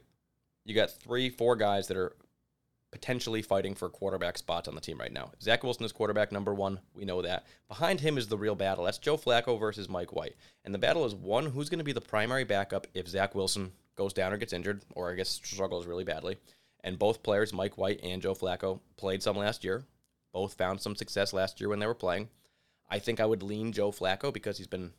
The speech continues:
looking really good in camp right now. He's been a veteran. He can come in and do spot starts. But with a guy like Mike White, you never know. He did show some promise last year, even though he didn't get the ball downfield a ton.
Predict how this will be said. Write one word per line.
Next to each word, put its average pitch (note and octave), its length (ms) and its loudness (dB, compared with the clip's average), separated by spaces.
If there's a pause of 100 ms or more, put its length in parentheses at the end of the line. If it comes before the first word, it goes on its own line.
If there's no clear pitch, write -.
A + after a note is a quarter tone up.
(140)
looking C3 280 -2
really A#2+ 220 2
good G#2+ 140 -2
in G#2+ 80 -6
camp G#2+ 240 -2
right G#2+ 160 4
now. G#2+ 240 0 (180)
He's - 80 -20
been C3 160 2
a A#2 60 4
veteran. G#2+ 420 2 (220)
He A#2+ 80 -6
can A2+ 140 -4
come A#2 200 0
in G#2+ 60 0
and G2 100 -4
do G#2 120 -2
spot G#2 280 2
starts. G#2 380 0 (500)
But F2 80 -4
with F#2+ 80 0
a G2 40 -2
guy G#2 120 4
like A#2+ 200 6
Mike C3 180 2
White, C3 300 4 (360)
you G2+ 100 -6
never G#2+ 220 0
know. C#3 240 2 (200)
He G#2+ 80 -8
did G#2 140 0
show A2+ 120 2
some A2 180 -4
promise A2 380 0
last A2 240 2
year, G#2 300 -2
even G2+ 160 -8
though G2 80 0
he G2 40 0
didn't F#2+ 140 -6
get G2+ 100 -6
the F#2 80 -8
ball F#2+ 180 0
downfield F#2 440 -2
a C#3 40 -6
ton. C#3 300 -2